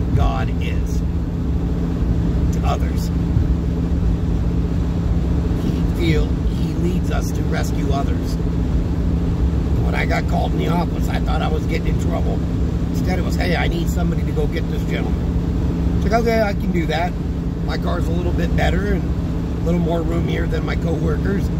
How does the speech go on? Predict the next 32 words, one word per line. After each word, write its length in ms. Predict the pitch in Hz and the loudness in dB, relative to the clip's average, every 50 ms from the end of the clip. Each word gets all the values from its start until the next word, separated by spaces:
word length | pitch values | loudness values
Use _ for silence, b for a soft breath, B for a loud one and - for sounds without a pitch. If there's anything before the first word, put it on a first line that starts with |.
| - - - - - - - - - | -2 -2 -2 -2 -2 0 0 0 0
So 180 | 165 180 190 185 - - | 0 0 0 0 0 0
sure, 220 | 214 202 175 143 | 0 0 0 0
I'll 120 | 151 175 165 | 0 0 0
do 240 | 156 143 131 127 123 | 0 0 0 0 -2
it." 120 | 120 - - - - - - - - - - - - - - - - - - - - - - - - - - - - - - - - - - - | -2 -2 -2 -2 -2 -2 -2 -2 -2 0 0 -2 -2 -2 -2 -2 -2 -2 -2 0 0 0 0 0 0 0 0 0 0 0 0 0 0 0 0 0
So 320 | - - 185 - 110 - - - | 0 0 2 0 0 0 0 0
I 60 | - | 0
want 260 | 175 - 226 - - - | 0 0 0 2 2 0
you 60 | - | 0
guys 240 | - 165 - - - | 0 0 0 -2 -2
to 100 | 175 175 | -2 -2
know 280 | 175 185 175 160 143 | 0 0 0 0 0
that 180 | - - - 151 | 0 -2 -2 -2
there's 200 | 151 143 - - - | -2 -2 -2 -2 -2
always 440 | 165 160 156 156 151 156 156 - - - | -2 0 0 0 0 0 -2 0 0 0
good, 320 | - - 151 - - - - - - - - - - - - - - | 0 0 0 0 0 0 0 0 0 -2 -2 -2 -2 -2 -2 -2 0
even 300 | 156 147 160 175 165 165 | 0 0 2 2 2 2
when 160 | 165 165 160 | 0 0 0
you 100 | 151 - | 0 0
think 260 | - 165 160 151 - - | 0 0 0 0 0 0
there's 220 | - - - - | 0 0 0 0
evil. 320 | - - - - - - - - - - - - - - - - - - - - - - - - - - - - - - - - - - - - | 0 0 0 0 0 0 0 0 0 0 0 0 0 0 0 0 0 0 0 0 0 0 0 0 0 0 2 2 2 2 2 0 0 0 0 0
And 100 | - - | 0 2
even 260 | - - 180 190 190 | 2 2 2 2 2
after 260 | 190 190 - - 190 | 2 2 0 0 0
all 180 | 180 170 170 175 | 0 0 0 0
that 140 | 180 175 165 | 0 0 0
hate 280 | - 160 170 185 - | 0 0 0 0 0
yesterday, 460 | - 175 156 - - 151 139 - 170 147 | -2 -2 -2 -2 -2 -2 -2 -2 -2 -2
I 120 | 135 - | -2 -2
got 200 | 170 165 - - | -2 -2 -2 -2
told, 220 | 175 180 175 - | -2 -2 -2 0